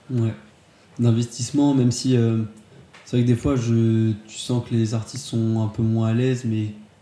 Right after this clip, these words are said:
qu'ils essayent le truc, quoi, qu'ils, qu'ils sont investis. Même si, euh, ils loupent une phase, ils loupent, euh, ils rappent pas hyper bien, je, je trouve que le, le, l'élément essentiel, c'est quand même, euh, la, le, enfin, l'investissement de,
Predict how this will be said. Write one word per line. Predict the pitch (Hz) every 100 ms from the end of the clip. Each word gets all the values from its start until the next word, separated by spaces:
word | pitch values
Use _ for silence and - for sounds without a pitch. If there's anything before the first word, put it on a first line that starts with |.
| _
qu'ils | - 117
essayent | 123 - 123
le | 120
truc, | 117 147 143
quoi, | 127 127 -
qu'ils, | 120 113 107
qu'ils | -
sont | - 120
investis. | 117 120 - 151 156 - - - - _ -
Même | 123 123
si, | - 139
euh, | 131 117 117 113 - - -
ils | 123
loupent | 123 123
une | 120
phase, | 110 135 135 135 127
ils | 120
loupent, | 117 120
euh, | 113 110 110 107 - - _ -
ils | 127 120
rappent | 117 -
pas | 120
hyper | 110 104 120
bien, | 135 127 107 120
je, | 113
je | -
trouve | - 131 -
que | 120
le, | 110 113 110
le, | 110 110
l'élément | 113 117 117
essentiel, | 113 117 110 127
c'est | 120
quand | 113
même, | 113 110
euh, | 104 104 - - -
la, | 113
le, | 110 107 104 104 107 -
enfin, | - 110
l'investissement | 107 110 107 - - 127 117
de, | 110 104